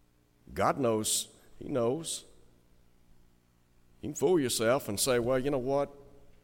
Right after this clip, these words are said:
Not that big a deal." Let me tell you what, God knows where you are.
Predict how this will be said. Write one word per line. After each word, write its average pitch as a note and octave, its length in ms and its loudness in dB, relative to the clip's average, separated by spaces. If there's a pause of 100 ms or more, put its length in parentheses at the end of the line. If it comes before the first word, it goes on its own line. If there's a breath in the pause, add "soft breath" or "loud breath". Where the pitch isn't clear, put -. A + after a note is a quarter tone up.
(540)
Not D3+ 160 -4
that A2+ 120 -2
big G#2+ 140 -4
a F#2+ 60 -8
deal." G2+ 340 -6
Let B2 80 -12
me D3+ 80 -10
tell E3 140 -6
you C#3+ 80 -6
what, C3+ 260 -6
God - 220 -8
knows A#2 320 -8
where G#2+ 120 -6
you F#2+ 180 -8
are. G#2+ 260 -10